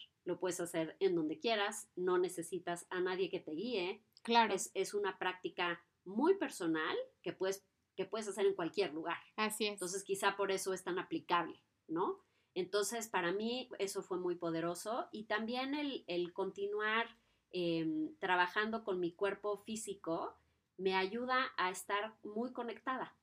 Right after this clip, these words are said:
Speaker 1: Eso es algo que, que a lo mejor no funciona para todo mundo. Hay gente que no, que no se conecta de esa manera, ¿no? Entonces, no, no creo que sean herramientas tan universales, eh, los, los ejercicios o las prácticas físicas,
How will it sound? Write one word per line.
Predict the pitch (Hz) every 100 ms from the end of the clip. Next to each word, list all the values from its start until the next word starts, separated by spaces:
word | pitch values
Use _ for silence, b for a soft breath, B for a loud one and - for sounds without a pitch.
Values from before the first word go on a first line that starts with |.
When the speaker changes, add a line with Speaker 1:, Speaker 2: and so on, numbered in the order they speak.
| _
Speaker 1:
Eso | - 180 208
es | 202
algo | 190 202
que, | 190 165 - b b
que | -
a | 196
lo | 202
mejor | 214 247
no | 269 262
funciona | 269 240 214 214 214
para | 180 -
todo | 196 190 202
mundo. | 196 151 - -
Hay | 170 170
gente | 185 175 170
que | 165
no, | 156 165 170 170 b b -
que | 175
no | 180
se | 196
conecta | 185 185 185 - 180
de | 175
esa | 170 180
manera, | 170 180 165 151
¿no? | 156 185
Entonces, | 196 180 190 190
no, | 208 208
no | 220 233
creo | 226 220
que | 214
sean | 202 190
herramientas | 190 170 165 165 165 185 - _
tan | 185 180
universales, | 190 202 175 165 - 190 185 175 196 480 - - _ _ _
eh, | 175 165 160 160 156 151 -
los, | 170 165 165 -
los | 170 165 165
ejercicios | 170 160 - 185 - 240 392
o | 156
las | 147
prácticas | - 165 - 165 151 -
físicas, | 165 165 - 311 -